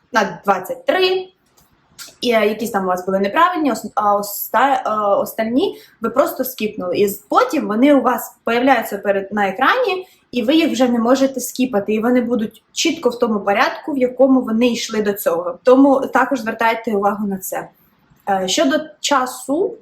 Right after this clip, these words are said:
ніякого таймеру немає. Можете сидіти там до посиніння. Е,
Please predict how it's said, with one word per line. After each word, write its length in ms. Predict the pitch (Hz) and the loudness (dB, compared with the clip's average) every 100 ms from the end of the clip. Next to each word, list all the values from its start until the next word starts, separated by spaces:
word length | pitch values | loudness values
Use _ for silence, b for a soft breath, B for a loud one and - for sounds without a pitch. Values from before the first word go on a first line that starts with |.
| _ _ _ - | _ _ _ -4
ніякого 400 | 226 269 294 233 | 2 2 2 -2
таймеру 440 | 233 233 226 220 | -2 -2 -2 -2
немає. 300 | 208 190 180 | -2 -2 -2
Можете 300 | 202 302 269 | 0 0 -2
сидіти 360 | 226 214 247 240 | -8 -6 -4 -2
там 180 | 214 202 | -2 -4
до 140 | 185 | -6
посиніння. 500 | - 185 233 370 | -8 -4 0 2
Е, 80 | 392 | 2